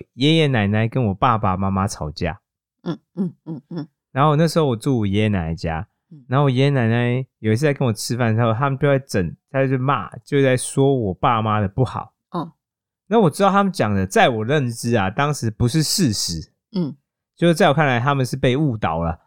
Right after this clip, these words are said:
Speaker 1: 他们，我爷爷奶奶在骂我爸妈的点不是事实，
Speaker 2: OK。
Speaker 1: 我认知啊。
Speaker 2: 嗯。
Speaker 1: 那我就很生气，真的很生气。
Speaker 2: 嗯。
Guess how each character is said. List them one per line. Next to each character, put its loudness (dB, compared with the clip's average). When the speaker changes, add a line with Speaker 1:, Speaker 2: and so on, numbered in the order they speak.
Speaker 1:
他 2
们， 0
我 0
爷 4
爷 2
奶 2
奶 2
在 2
骂 2
我 -2
爸 2
妈 0
的 -6
点 0
不 2
是 2
事 0
实， -4
Speaker 2:
OK。 -2
Speaker 1:
我 2
认 2
知 -2
啊。 -6
Speaker 2:
嗯。 -6
Speaker 1:
那 2
我 8
就 4
很 6
生 2
气， -4
真 2
的 6
很 4
生 0
气。 -2
Speaker 2:
嗯。 -8